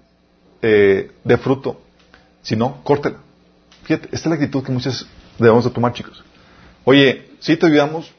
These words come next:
tienes problemas, tienes deficiencias, pero hay un periodo de gracia. Se espera de ti que cambies eso. Sí. Pero para eso, chicos, si tú estás en esa posición donde quieres ayudar a una persona que está necesitada, pero que tiene pro-, deficiencias en su persona o en su,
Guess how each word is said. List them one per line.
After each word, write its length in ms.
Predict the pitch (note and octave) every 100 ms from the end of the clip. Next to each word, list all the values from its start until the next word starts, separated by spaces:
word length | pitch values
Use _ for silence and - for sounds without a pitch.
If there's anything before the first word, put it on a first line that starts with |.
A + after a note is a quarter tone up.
| _
tienes 220 | - C3 C#3
problemas, 440 | C3+ A#2 B2+ C3
tienes 200 | C3 C3
deficiencias, 680 | B2+ G#2+ A#2 A2 B2+ C#3 - _ _ _ _ -
pero 120 | B2
hay 120 | C#3+
un 100 | E3
periodo 300 | F3 D#3 D#3
de 60 | C#3+
gracia. 340 | D#3 - - - _ _ _ _ _
Se 100 | -
espera 440 | A#2+ - E3 D3+ F#3
de 60 |
ti 140 | F3+ C#3+
que 140 | C#3
cambies 360 | - A#2+ A#2+ -
eso. 220 | - - _ _ _ _ _ _ _ _ _ _
Sí. 400 | - G2+ G2 G2+ - _ _ _ _ _ _ _ _ _ _ _ _ - - _
Pero 180 | - B2
para 160 | C3+ E3
eso, 180 | -
chicos, 460 | - C3 D#3 - - _ _ _
si 120 | A#2
tú 220 | A#2 D3
estás 220 | C#3+ D#3 D3+
en 100 | D3
esa 160 | C#3
posición 240 | C3+ - C3
donde 240 | B2+ A2+
quieres 220 | C3+ C3
ayudar 280 | C#3+ B2 B2
a 40 |
una 180 | B2 B2
persona 560 | A#2 G#2 - A#2+ B2 B2
que 60 |
está 160 | - A2
necesitada, 460 | A2 G#2+ - G#2 F#2+
pero 140 | F#2
que 120 | -
tiene 280 | - A2+ A#2
pro-, 360 | A2+ - - -
deficiencias 580 | G#2 G2+ G2 G#2+ A2+ G#2
en 100 | G2+
su 160 | G#2+
persona 380 | E2+ G2 G#2+ G#2
o 120 | G#2
en 60 | G2
su, 220 | - F2